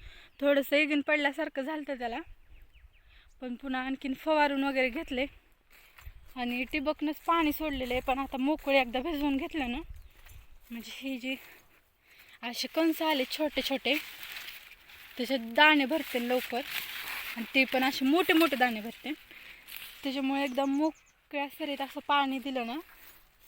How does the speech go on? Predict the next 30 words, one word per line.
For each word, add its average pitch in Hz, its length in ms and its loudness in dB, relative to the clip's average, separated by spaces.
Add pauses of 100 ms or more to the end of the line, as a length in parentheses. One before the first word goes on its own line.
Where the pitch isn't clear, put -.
(440)
का 262 100 -20
छान 294 320 -4
भिजतंय 349 400 -4
पण, 320 220 -4 (1300)
आणि 254 100 -4
जराशी 277 320 -2
आणखीन 285 380 0
जास्त 294 260 0 (120)
टवटवी 294 400 0
येईन 247 160 -2
मकावर. 240 340 -6 (2000)
तर 269 60 -4 (140)
ते 320 80 -4
पण 285 240 -2
आता 294 280 2
तसं - 840 -12
भिजवायचं 285 520 -2
आहे, 269 80 -6 (100)
तसंच 269 300 -8
पप्पा 277 260 -10
सकाळी 262 320 -8
म्हणायला 254 320 -2
लागले 226 180 -8
होते 240 260 -10 (640)
की 247 60 -12
एकदा 240 320 -6
खाली 269 240 -6
पाणी 269 320 -2
देऊन 240 240 -4
भिजविलं 277 440 -4